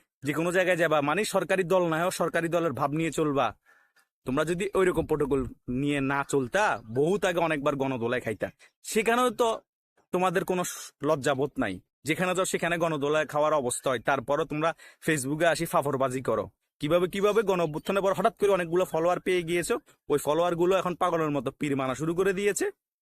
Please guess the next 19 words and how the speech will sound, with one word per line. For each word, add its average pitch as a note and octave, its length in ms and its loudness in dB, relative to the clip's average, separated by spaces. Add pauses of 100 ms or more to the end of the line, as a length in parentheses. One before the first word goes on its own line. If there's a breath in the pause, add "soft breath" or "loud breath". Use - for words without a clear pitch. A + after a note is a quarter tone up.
(120)
তারা G3 380 0
তোমার C#3+ 180 0
এগুলোতে C#3+ 240 -2
লাইক B2+ 240 0
কমেন্ট C3 320 -2
করে। G2+ 240 -2 (220)
এখন A3 280 2
কিন্তু G#3+ 240 -2
কার G3+ 140 2
ফলোয়াররা E3 460 2
পাগল C3 360 -2
নেই, G#2+ 180 -4 (400)
প্রতিবাদ C3 360 -2
করা D3 220 0
শুরু E3 220 -2
করে E3 260 -2
দিয়েছে। E3+ 400 0 (300 soft breath)
তোমাকে D3 320 -2
কিন্তু F#3+ 440 0